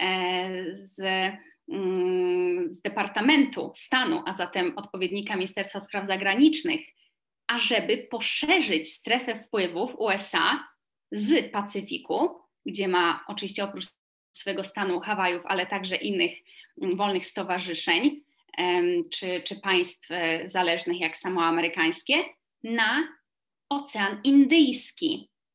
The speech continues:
ażeby tym samym usprawiedliwić ingerencję, e, w te tereny. Mm, wspomniałam, wzmocnienie pozycji swoich sojuszników, czyli Australii,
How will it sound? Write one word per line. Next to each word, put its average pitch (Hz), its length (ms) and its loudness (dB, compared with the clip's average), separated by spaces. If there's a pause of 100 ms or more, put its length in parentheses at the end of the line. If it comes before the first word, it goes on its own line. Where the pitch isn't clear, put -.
(260)
ażeby 226 400 -2
tym 349 280 4
samym 269 600 2
usprawiedliwić 240 1120 -2
ingerencję, 277 800 4 (480)
e, 165 340 4 (200)
w 185 360 -2
te 196 300 0
tereny. 214 640 0 (340)
Mm, 180 560 0 (440)
wspomniałam, 233 640 0
wzmocnienie 196 520 -4
pozycji 208 440 -8
swoich 208 300 -4
sojuszników, 277 560 0
czyli 220 220 -2
Australii, 208 760 -2